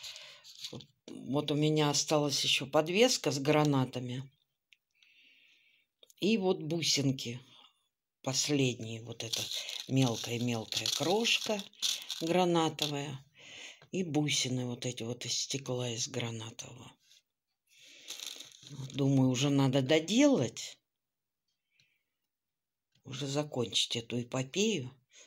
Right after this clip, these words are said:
Это у меня получается уже какое, третье, что ли, украшение с гранатом. <laughs> Сделать уже и все, чтобы уже это у меня не валялось.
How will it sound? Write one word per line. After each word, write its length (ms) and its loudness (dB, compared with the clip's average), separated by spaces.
Это 180 -6
у 60 -2
меня 220 2
получается 760 -2
уже 140 -4
какое, 340 -8
третье, 420 -2
что 240 -4
ли, 80 -8
украшение 680 -6
с 60 -14
гранатом. 800 -6
<laughs> 200 -8
Сделать 800 -2
уже 300 -4
и 100 -6
все, 360 0
чтобы 360 -2
уже 180 -2
это 220 -4
у 40 0
меня 340 0
не 140 0
валялось. 680 -2